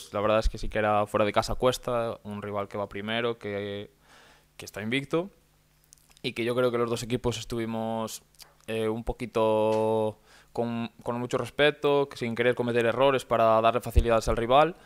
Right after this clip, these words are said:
y yo creo que nos encontramos cómodos. Eh, tuvimos ahí un par de ocasiones al principio, una de Ernesto, que si la metíamos podía haber cambiado un poquito el partido, pero sí, yo creo que estuvimos cómodos durante todo el partido, quizá un poquito en la segunda parte,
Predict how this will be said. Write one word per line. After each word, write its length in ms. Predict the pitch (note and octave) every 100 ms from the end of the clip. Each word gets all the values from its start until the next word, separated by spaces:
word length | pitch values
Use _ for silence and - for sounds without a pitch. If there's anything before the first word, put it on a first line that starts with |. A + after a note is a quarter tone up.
| - - -
y 320 | B2 A#2 A2+
yo 100 | B2+
creo 160 | C#3 A#2+
que 60 |
nos 160 | A#2+ A#2
encontramos 480 | A2+ A2+ A2 A2+ -
cómodos. 520 | D#3 D#3+ D#3+ D#3+ -
Eh, 540 | - A2+ G#2+ G#2+ A2 G#2+
tuvimos 380 | A2+ A#2 A#2 A#2
ahí 100 | A#2
un 120 | A#2
par 100 | A2
de 80 | A2+
ocasiones 320 | A2+ A2+ A#2
al 80 | A2+
principio, 400 | G#2+ A2 - A#2+
una 140 | A2+ A2
de 40 |
Ernesto, 460 | G#2+ C3+ C#3 - C3+ _ - _
que 880 | - A#2 A2 G#2+ G#2+ G2+ G2 G2 - _ -
si 120 | - F#2
la 80 |
metíamos 300 | G2 A#2 A2
podía 180 | - G#2+
haber 100 | G#2+
cambiado 300 | G#2 A2 A2
un 40 | G#2+
poquito 280 | G#2+ A2
el 40 | G#2+
partido, 440 | G#2+ A#2 D3 E3
pero 320 | G#2 F#2+ F#2
sí, 260 | - B2 A2
yo 120 | A2
creo 180 | - A2
que 80 | A2
estuvimos 360 | - A2+ A2
cómodos 300 | - C3 A#2
durante 280 | A2+ A2+ A2
todo 120 | A2+
el 60 | A#2
partido, 460 | A2 A#2 C#3 G#2+ G#2
quizá 300 | G#2+ A2+ G#2+
un 140 | A2
poquito 300 | G#2+ A2 G#2+
en 60 | A2
la 60 |
segunda 280 | G#2 A2 G#2
parte, 340 | A#2+ A#2 -